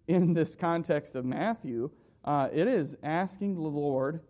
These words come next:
seeking His will, and then knocking. And we ought to, we ought to,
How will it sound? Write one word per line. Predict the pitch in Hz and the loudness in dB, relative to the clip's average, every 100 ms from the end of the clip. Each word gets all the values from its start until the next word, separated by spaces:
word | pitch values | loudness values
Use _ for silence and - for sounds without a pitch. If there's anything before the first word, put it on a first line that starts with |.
| _ _ _ _ _ | _ _ _ _ _
seeking | - 220 226 202 | -4 -4 0 2
His | 170 139 | 2 0
will, | 214 180 147 143 147 - _ _ _ _ _ - | 2 2 4 2 -2 -10 _ _ _ _ _ -6
and | 143 143 | -2 0
then | 180 156 | 0 0
knocking. | 175 170 - 107 - _ _ _ _ _ _ _ _ _ _ _ _ _ _ - | -2 -4 -10 -14 -16 _ _ _ _ _ _ _ _ _ _ _ _ _ _ 0
And | 160 156 147 | 4 4 2
we | - 190 | 2 4
ought | 214 214 214 | 6 4 2
to, | 170 139 - | 0 0 0
we | 160 | 2
ought | 190 180 | 2 0
to, | 151 | -2